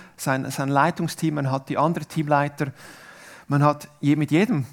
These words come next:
der austauschen kann, sagen kann, "Hey, das und das ist mir aufgefallen." Wir bringen einander weiter. Jetzt, ich habe die Schatten erwähnt von Philippus. Was, was gibt es für Schatten?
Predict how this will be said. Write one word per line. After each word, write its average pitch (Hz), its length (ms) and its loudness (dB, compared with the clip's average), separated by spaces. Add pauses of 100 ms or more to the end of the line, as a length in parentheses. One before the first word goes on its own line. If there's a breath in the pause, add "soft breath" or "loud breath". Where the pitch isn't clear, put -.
(180)
der 151 240 4
austauschen 165 460 2
kann, 156 220 0
sagen 156 260 2
kann, 151 220 0
"Hey, 151 340 2
das 156 300 0
und 156 100 -4
das 156 60 -2
ist - 80 -8
mir 143 200 0
aufgefallen." 143 720 0 (680 loud breath)
Wir 135 140 -2
bringen 160 260 0
einander 143 420 0
weiter. 127 520 -2 (2000 loud breath)
Jetzt, 180 180 2
ich 220 100 0
habe 220 140 4
die 220 80 2
Schatten 214 440 4
erwähnt 165 540 4
von 165 180 0
Philippus. 156 680 0 (560 soft breath)
Was, 170 260 0
was 160 200 -2
gibt 202 240 -4
es 202 100 -2
für 185 140 -2
Schatten? 127 580 -2